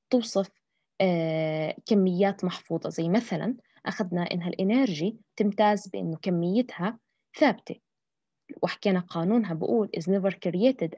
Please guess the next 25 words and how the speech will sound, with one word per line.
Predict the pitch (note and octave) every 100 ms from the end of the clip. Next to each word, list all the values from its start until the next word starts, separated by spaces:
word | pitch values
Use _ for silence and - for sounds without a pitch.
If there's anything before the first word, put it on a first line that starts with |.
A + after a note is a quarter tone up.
| F3
and | F3
is | D3+
never | F3 E3+ F3+
destroyed، | - - B3+ E3+ - - _ _ -
لا | -
بتظهر | - E3+ E3+
فجأة | - B3 - B3 - -
ولا | C#4+ A#3
بتختفي | F#3+ - G3 B3+
فجأة. | B3 F#3 - - _ _ _ _ _ _ - -
وذكرنا | C4+ D4 D#4+ A3+ F#3+
مجموعة | F#3+ F#3 - F#3+
يوم | E3+ F3
تعائلي | F3 D#3+ - F#3 E3+
من | D#3
الكاينتيك | - G#3 G#3+ G#3 G3+
والبوتنشال | D#3 D#3+ E3 - D#3
إنرجي، | F#3 G#3+ A#3 G3
وشفنا | G#3 - C4 G3+ A3+
أمثلة، | A3+ A3+ A3
بس | G#3 -
كانوا | C4+ C#4
كلياتهم | B3+ A3+ A#3 A#3+ G#3
عبارة | E3+ F3 A3 F#3+
عن | D#3+